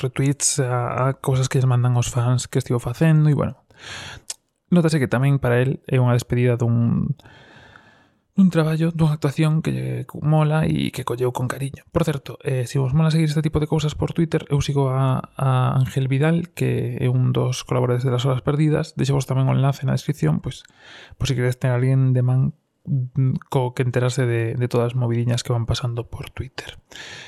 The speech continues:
E non sei moito máis que contarvos. Eu recomendo bastante, eh, como decía a miña señora, foi sin coñecer nada anterior e gustoulle, enterouse de todo. quizás si que non, si non vades sabendo anterior,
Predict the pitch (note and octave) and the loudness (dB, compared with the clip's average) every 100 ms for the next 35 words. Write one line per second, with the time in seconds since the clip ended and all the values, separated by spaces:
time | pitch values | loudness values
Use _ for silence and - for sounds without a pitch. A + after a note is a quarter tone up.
0 | - - _ G3 A#3+ B3 G#3 E3 C#3+ C#3 | -20 -20 _ 2 2 4 4 4 2 0
1 | C3+ C3+ F#3 E3 B2 B2+ - - G#3 G#3 | 0 0 2 0 -2 -4 -8 0 0 2
2 | D#3 F#3+ G3+ E3 - A3+ G#3 G#3 - _ | 2 4 4 2 2 2 4 0 -4 _
3 | - D3+ D3 D3 C#3+ - _ _ - D3+ | -2 2 4 4 2 0 _ _ -4 0
4 | D3 C#3+ E3 D#3+ D#3 D#3 E3+ D#3+ E3+ D#3+ | 2 2 4 4 4 4 2 2 0 2
5 | D3+ C#3+ C3+ C#3+ D#3+ D#3+ D#3 D#3+ D#3+ - | 2 2 2 2 4 4 2 2 0 0
6 | _ - D3+ C3+ - F3+ F#3+ F#3 - C#3 | _ -4 0 0 0 2 4 2 2 0
7 | C#3+ D#3 D3+ D3+ - F#3 F3+ - - - | 0 0 0 0 2 2 2 -2 -18 -18
8 | - - - _ _ - - D3+ E3 F#3+ | -18 -18 -20 _ _ -12 -4 0 2 0
9 | G#3 G#3+ G#3+ G#3 - F#3+ G3 G3 F#3+ - | 0 0 4 4 4 2 4 4 2 0
10 | - - E3+ F3+ F3+ E3+ F#3 F3 | -8 -4 0 2 4 4 2 0